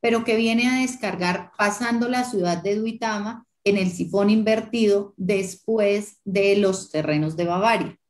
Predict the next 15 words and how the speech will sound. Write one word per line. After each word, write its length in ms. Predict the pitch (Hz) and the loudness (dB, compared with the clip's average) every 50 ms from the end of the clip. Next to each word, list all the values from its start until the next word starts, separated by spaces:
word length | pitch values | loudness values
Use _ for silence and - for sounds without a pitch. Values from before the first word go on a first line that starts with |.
| _ _ _ _ _ _ _ - | _ _ _ _ _ _ _ -6
Es 160 | 202 226 233 | -4 -4 -2
decir, 200 | 233 254 226 185 | 0 0 0 0
nosotros 500 | 185 175 170 190 175 180 202 214 220 220 | 0 -2 0 -2 -2 -2 -2 -2 -2 0
dentro 340 | 240 240 233 220 220 202 190 | -2 0 0 0 0 0 0
de 80 | 180 180 | 2 0
la 160 | 170 165 170 | 0 -2 -4
ciudad 480 | - 185 175 170 190 226 262 - - - - - - | -2 -2 0 0 0 -2 -2 -6 -12 -20 -20 -8 -2
no 100 | 208 220 | 0 0
entregamos 560 | 220 220 226 233 226 226 226 226 233 233 233 | 0 0 -2 -2 -2 -2 -2 -2 -2 -2 -2
directamente 640 | 233 214 170 156 156 - 180 185 190 190 185 196 | -2 -2 -4 -4 -6 -8 -8 -6 -6 -6 -4 -6
al 80 | 196 196 | -6 -4
Chicamocha, 600 | - - - 143 151 180 226 240 240 - - - _ _ _ - | -6 -8 -6 -2 0 2 2 2 2 0 -4 -10 _ _ _ -4
entregamos 720 | 180 190 180 170 175 165 165 170 185 220 277 294 - - - | -2 0 0 2 0 0 0 2 2 2 0 -2 -4 -6 -4
a 180 | 202 202 196 | -2 -2 -2
través 460 | - 180 170 170 196 262 302 - - | -2 -2 -2 0 0 0 0 -2 -4